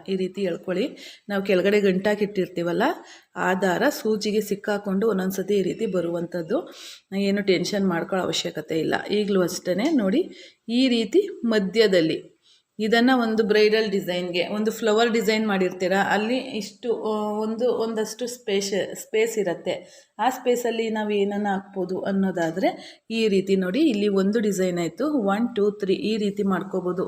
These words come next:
ಒನ್-, ಒಂದು ಡಿಸೈನ್ ಈ ರೀತಿ ಆದರೆ ಒಂದು ಡಿಸೈನ್ ಈ ರೀತಿ ಬರುತ್ತೆ ನೋಡಿ, ಈ ರೀತಿ ಬರುತ್ತೆ.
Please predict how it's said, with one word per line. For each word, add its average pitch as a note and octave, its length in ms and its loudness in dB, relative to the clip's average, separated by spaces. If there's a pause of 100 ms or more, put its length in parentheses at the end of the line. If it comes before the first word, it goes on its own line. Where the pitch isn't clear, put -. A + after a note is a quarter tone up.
(440)
ಒನ್-, G#3+ 420 2
ಒಂದು A3+ 360 6
ಡಿಸೈನ್ A3+ 400 6
ಈ G#3+ 120 6
ರೀತಿ G#3+ 320 4
ಆದರೆ F3+ 360 6
ಒಂದು A3+ 320 6
ಡಿಸೈನ್ G#3 360 4
ಈ G3+ 100 6
ರೀತಿ G3+ 260 2
ಬರುತ್ತೆ F3+ 400 2
ನೋಡಿ, G3+ 260 4 (840)
ಈ A3 120 2
ರೀತಿ A#3 260 6
ಬರುತ್ತೆ. F3+ 440 4